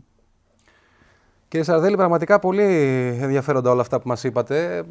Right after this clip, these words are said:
κατατοπιστικά, απλά, με απλές εκφράσεις, αλλά πραγματικά γεμάτες από ιστορία, από ένδοξο παρελθόν των Ελλήνων. Και είναι, ήταν πολλά τα ερωτήματα που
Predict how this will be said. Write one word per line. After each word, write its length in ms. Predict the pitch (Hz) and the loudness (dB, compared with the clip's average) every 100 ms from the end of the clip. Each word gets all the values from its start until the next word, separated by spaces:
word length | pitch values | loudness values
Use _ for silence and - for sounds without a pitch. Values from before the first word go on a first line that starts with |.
| 160 | -8
κατατοπιστικά, 680 | 151 143 135 123 139 208 180 | -6 -4 -4 -6 0 2 2
απλά, 560 | - 147 160 233 220 - | 2 4 6 4 0 -10
με 580 | 165 156 147 139 135 131 _ _ _ _ _ _ | -6 -4 -4 -6 -10 -16 _ _ _ _ _ _
απλές 380 | - 139 170 180 | -2 0 2 0
εκφράσεις, 480 | 160 - 170 170 160 | -2 -2 -2 -2 -4
αλλά 160 | 160 151 | -2 -2
πραγματικά 360 | 151 147 - | -2 -4 -4
γεμάτες 540 | 165 156 160 160 117 - | -4 -2 0 0 -2 -8
από 180 | - | -8
ιστορία, 480 | 151 - 139 131 156 | -6 -2 -2 0 0
από 460 | 147 147 143 135 113 | 0 -2 -4 -2 -4
ένδοξο 460 | 120 151 147 - 131 | -4 -2 -2 -4 -4
παρελθόν 380 | 127 123 143 139 | -2 -4 -4 -6
των 140 | 127 | -6
Ελλήνων. 400 | 120 123 131 147 - _ _ _ _ | -4 -4 -4 -6 -12 _ _ _ _
Και 100 | 202 | -10
είναι, 140 | 208 180 | -8 -6
ήταν 240 | 190 214 | -4 0
πολλά 240 | 196 202 | 4 4
τα 80 | 233 | 4
ερωτήματα 400 | 208 170 190 196 | 2 2 -2 -4
που 100 | 165 | -6